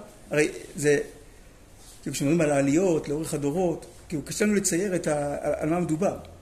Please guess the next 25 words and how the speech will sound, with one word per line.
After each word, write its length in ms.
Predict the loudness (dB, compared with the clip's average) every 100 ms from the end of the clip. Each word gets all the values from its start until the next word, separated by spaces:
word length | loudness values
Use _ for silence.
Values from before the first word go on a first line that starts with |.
| -20 -20 -20 -20 -20 -20
כאילו, 140 | -10 -4
ב-, 180 | -2 -2
בתקופות 400 | -4 -6 -4 0
של, 200 | 0 2
אה, 520 | 2 2 0 -4 -2
עד 100 | -2
לפני 200 | 0 0
מאתיים 280 | 0 0 -2
שנה, 340 | 0 0 -2 -4 -12 -20 -20 -20 -10
היו 160 | -2 0
שודדי 300 | 0 2 0
דרכים 440 | 0 -2 0 -2 -6 -4
על 120 | 2
אמת. 360 | 4 4 0 -10 -18 -18 -8
כאילו, 140 | 0 2
היה 60 |
מסוכן 360 | 4 4 6 6
לצאת, 380 | 4 2 2 0
כאילו, 420 | 0 2 2 2
ה-, 100 | 2
ה-, 280 | 0 -2 -4 -10 -16 -2
המשילות 580 | 0 2 2 2 0 -6
הייתה 260 | -4 2 2
מאוד 180 | 4 2
מוגבלת. 520 | 2 2 0 -2 -12